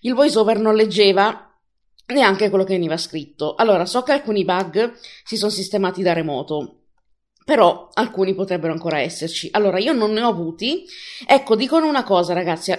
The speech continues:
mi raccomando, quando aggiornate, se vedete che qualcosa non va, non fate subito il riavvio forzato, perché potrebbe essere che il sistema si stia radicando nel vostro telefono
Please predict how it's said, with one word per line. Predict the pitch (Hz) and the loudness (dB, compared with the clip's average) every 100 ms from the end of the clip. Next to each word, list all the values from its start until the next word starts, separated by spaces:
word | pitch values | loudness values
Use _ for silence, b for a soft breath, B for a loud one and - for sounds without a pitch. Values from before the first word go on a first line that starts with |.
| - | -2
mi | 202 | -2
raccomando, | 220 220 214 175 160 160 170 - _ _ _ _ _ _ - | -2 0 -2 0 -2 0 -2 -2 _ _ _ _ _ _ -10
quando | - 240 240 | 0 2 2
aggiornate, | 208 226 196 160 165 170 - | 2 2 2 -2 -2 -4 -2
se | 202 | 0
vedete | 202 254 269 | 2 2 -2
che | 214 | -4
qualcosa | 196 190 214 202 | -6 0 0 2
non | 180 | 0
va, | 190 160 156 165 B B B | 0 -2 -2 -6 B B B
non | 202 254 330 | 0 2 2
fate | 339 247 233 247 254 | 2 0 0 0 -2
subito | 220 196 214 226 | -2 -4 -2 0
il | |
riavvio | 220 214 175 | 2 0 0
forzato, | 165 196 - 180 143 147 170 | -2 -6 -6 -6 -6 -4 -6
perché | 170 208 214 | -4 -2 -2
potrebbe | 208 220 220 220 | -2 -2 0 0
essere | 180 190 185 | 0 -4 -4
che | |
il | 190 | -4
sistema | 208 208 220 185 | -8 -4 -2 -2
si | - | -6
stia | - 202 185 | -6 0 0
radicando | 185 185 202 196 170 | 0 -2 -2 -2 0
nel | 175 | 0
vostro | 170 175 220 | -2 -2 -4
telefono | 226 240 196 214 254 - - | 0 0 0 -2 -4 -6 -16